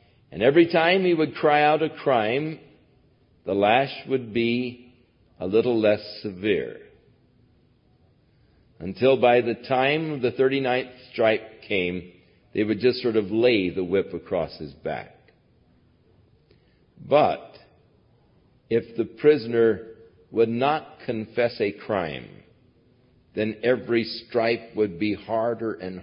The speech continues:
harder and harder until he would be forced to scream out in sheer agony the crimes that he had committed.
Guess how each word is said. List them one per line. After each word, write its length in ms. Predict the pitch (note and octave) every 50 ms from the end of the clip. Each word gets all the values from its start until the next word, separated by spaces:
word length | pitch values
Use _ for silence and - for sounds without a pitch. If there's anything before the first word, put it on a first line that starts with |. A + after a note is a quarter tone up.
| F#2 -
harder 480 | G#2+ A#2 A2+ A2+ A2+ A2+ G#2 G#2 G2+
and 300 | F2 - F2 F2+ F2 F2 - -
harder 500 | A2 A2+ A#2 A2+ A2+ G2 F2 F2 E2+ - - - - - _ _ _
until 760 | - - G2 G2 F#2 - - - C3 C3 C3 C3 C3 C3 B2+
he 180 | A#2 A2+ A#2+ A#2
would 220 | G2+ G#2+ A2 F#2+
be 300 | E2+ A2 G#2+ G#2+ - - -
forced 500 | - B2+ D3+ E3 D3 A2+ - - - -
to 100 | - A2
scream 640 | - - - - - - - C3 C3+ C#3+ D3 C#3 C3+
out 560 | C3+ C#3+ D#3 C3+ G2+ E2+ - - - - - - _ _ _ _ _ _ _ _ _ _ _ _ _ _ -
in 180 | F2 F#2 F#2 F2+
sheer 400 | - - - - C3 B2+ B2 A#2
agony 640 | A#2+ B2 C3 B2+ G#2+ G2 F2+ E2+ D#2+ D2 C2+ - - _ _ _ _ _ _ _ _ _ _ _ _ _ _ _ _ _
the 80 | - -
crimes 600 | - - - - G#2+ G#2 G2+ G2 F#2+ F#2 F#2 F#2
that 100 | F#2 F2
he 100 | F2 F#2
had 140 | F2+ F2 -
committed. 520 | - - F2 E2+ E2+ D#2 C2+ C2+ G1+ G1+